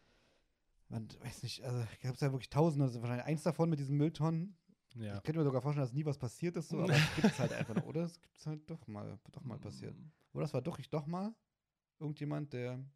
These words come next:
Speaker 2: Was kann man denn da auch gemacht? W-, ich, ich frag mich auch, wie sah der Akt aus?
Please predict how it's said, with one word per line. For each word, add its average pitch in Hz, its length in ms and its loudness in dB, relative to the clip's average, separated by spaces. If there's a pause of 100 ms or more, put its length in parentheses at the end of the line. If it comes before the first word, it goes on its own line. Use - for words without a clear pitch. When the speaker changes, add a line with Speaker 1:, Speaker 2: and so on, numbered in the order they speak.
(720)
Speaker 2:
Was - 200 -18
kann 123 160 -6
man 123 140 0
denn 110 140 -4
da 110 80 -4
auch 104 120 -10
gemacht? 104 340 -10 (120)
W-, 120 100 -12 (360)
ich, - 260 -2
ich - 260 -10
frag 175 220 -4
mich 175 160 -2
auch, 156 160 0 (340)
wie 180 160 2
sah 160 220 6
der 151 180 4
Akt - 240 -10
aus? 101 300 -12